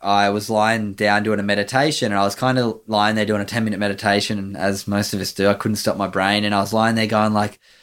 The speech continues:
"Fuck, it's so important for me to do this ten minutes every day. Like, I'm the mental health guy, I'm doing workshops, and I'm not really honestly doing ten minutes of meditation a day, but I know how important it is for me."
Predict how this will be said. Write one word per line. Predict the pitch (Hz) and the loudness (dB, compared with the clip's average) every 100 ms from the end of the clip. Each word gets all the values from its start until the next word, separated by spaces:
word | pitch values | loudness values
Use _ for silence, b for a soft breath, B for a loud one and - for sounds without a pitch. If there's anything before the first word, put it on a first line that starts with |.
| b b b | b b b
"Fuck, | - 127 - _ _ _ | -14 -14 -14 _ _ _
it's | - | -2
so | 147 151 | 2 2
important | 127 123 127 113 | 0 2 4 2
for | - | -2
me | 107 113 | 0 0
to | |
do | 110 117 | 2 2
this | 110 - | 0 -2
ten | 117 | -2
minutes | 110 104 107 | 0 0 0
every | 101 | 0
day. | 95 101 104 | 0 2 2
Like, | 95 101 | 2 0
I'm | 117 | -2
the | 120 | 0
mental | 110 101 | -2 0
health | 107 110 - | 0 -2 2
guy, | 107 | 0
I'm | 107 | 2
doing | 117 110 | 0 2
workshops, | 110 113 - 113 107 - | 2 0 2 0 0 -2
and | 104 92 _ | -2 -4 _
I'm | 104 131 | -2 2
not | 139 127 | 4 4
really | 117 117 107 104 | 2 2 2 0
honestly | 101 113 107 - 104 | 0 0 0 0 0
doing | 101 101 | 2 0
ten | 101 104 | 0 -2
minutes | 98 92 101 | -2 -2 -2
of | |
meditation | 98 92 104 90 - 92 | 0 0 0 0 0 0
a | |
day, | 87 78 82 101 | 0 0 -2 -2
but | |
I | 98 | -2
know | 104 | 0
how | 104 95 | 0 -2
important | 92 104 101 95 | -4 -2 0 0
it | 87 | -2
is | - | -4
for | 87 | -8
me." | 71 76 | -10 -18